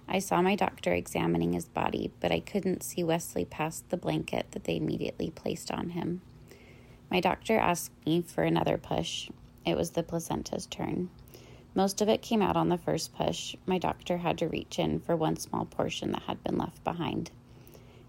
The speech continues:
And with that, just two little pushes and a lot of tears, our baby boy arrived in a quiet, dim hospital room. I was crying the entire time. They handed the baby to me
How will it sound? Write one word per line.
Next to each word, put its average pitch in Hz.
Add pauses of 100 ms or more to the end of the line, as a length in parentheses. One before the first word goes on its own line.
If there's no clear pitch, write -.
And 190
with 196
that, 185 (140)
just -
two -
little 160
pushes - (100)
and 185
a 175
lot 165
of 180
tears, - (120)
our 180
baby 165
boy 175
arrived 190
in 175
a 175
quiet, - (160)
dim 156 (100)
hospital -
room. - (800)
I 196
was 196
crying -
the -
entire -
time. 175 (840)
They 190
handed 190
the -
baby -
to 175
me 165